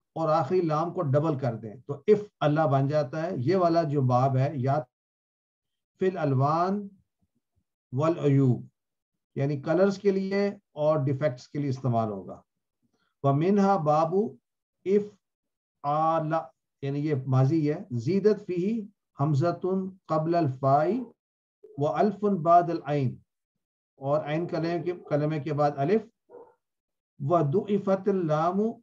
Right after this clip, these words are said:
और लाम कलमा डबल, व याति फिल अलवान, और ये सिर्फ कलर्स के लिए इस्तेमाल होता है। ये डेफिनेशन थी।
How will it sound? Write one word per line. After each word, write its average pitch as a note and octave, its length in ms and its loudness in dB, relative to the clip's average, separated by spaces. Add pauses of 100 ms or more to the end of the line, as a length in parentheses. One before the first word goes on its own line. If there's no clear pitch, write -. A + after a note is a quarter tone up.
(160)
और D#3 260 2
लाम D3+ 280 -4
कलमा E3 340 -4
डबल, D3+ 600 0
व C#3+ 80 0
याति F3 480 2
फिल D#3 180 -4
अलवान, A#2 520 -4 (400)
और D#3 180 0
ये E3 160 0
सिर्फ F3 420 -4 (120)
कलर्स D3+ 320 2
के D#3+ 100 -4
लिए D3+ 100 0
इस्तेमाल B2 380 2
होता G#2 260 -6
है। A2+ 80 -4
ये C3 40 -4
डेफिनेशन C3 580 2
थी। G2+ 200 -8